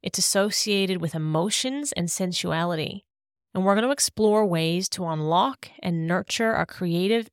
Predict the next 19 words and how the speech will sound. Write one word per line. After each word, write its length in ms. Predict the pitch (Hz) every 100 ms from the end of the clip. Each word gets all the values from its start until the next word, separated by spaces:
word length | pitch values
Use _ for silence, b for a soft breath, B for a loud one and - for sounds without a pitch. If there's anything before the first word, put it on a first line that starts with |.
| -
energy 580 | 180 190 180 214 254 -
and 100 | 165
achieve 600 | 165 - 196 185 185 -
emotional 760 | 170 165 170 196 - 226 226 233
equilibrium 920 | 208 - 196 180 220 247 190 160 156 165
through 300 | - 220 190
balancing 720 | 208 208 202 - 196 190 190
our 140 | 170
sacral 720 | 165 - 165 160 160 156 156 -
chakra. 560 | - 104 - 110 107 208 _ _ _
The 80 | 190
sacral 480 | - 208 220 - 214
chakra, 720 | - 175 185 - 247 294 320 - _ -
it's 200 | 202 -
located 960 | 185 165 175 196 - 226 220 220 247 269 -
in 80 |
the 140 | 185 180
lower 500 | 160 165 175 208 233
abdomen. 680 | 165 165 170 151 143 -